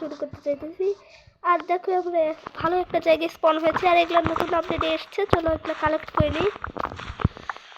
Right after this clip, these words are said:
And এখন আমাদেরকে এগুলা কালেক্ট করে নিই, কারণ এগুলা আমাদের ফার্নেসে দিলে আমাদের কাজ কিন্তু হয়ে যাবে। তো এগুলো আমি অনেকগুলোই কালেক্ট করলাম, এক স্ট্যাকের বেশি আমার লাগবে না।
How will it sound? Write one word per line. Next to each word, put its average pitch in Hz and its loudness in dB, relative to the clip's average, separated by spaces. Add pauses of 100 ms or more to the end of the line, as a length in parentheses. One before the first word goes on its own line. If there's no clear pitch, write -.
(1080)
And 330 4 (100)
এখন 349 -2 (100)
আমাদেরকে 339 2
এগুলা 330 2 (100)
কালেক্ট 320 2 (100)
করে 330 4
নিই, 403 6
কারণ 311 6 (100)
এগুলা 311 4 (580)
আমাদের 320 8 (160)
ফার্নেসে 311 4 (100)
দিলে 349 4 (120)
আমাদের 359 0 (100)
কাজ 330 6 (160)
কিন্তু 381 0
হয়ে 302 10
যাবে। 233 0 (560)
তো - -8
এগুলো 370 6
আমি 370 0
অনেকগুলোই 339 0
কালেক্ট 339 2 (100)
করলাম, 320 0 (760)
এক 359 0 (100)
স্ট্যাকের 349 0
বেশি 320 -6
আমার 330 2
লাগবে 294 2
না। 311 4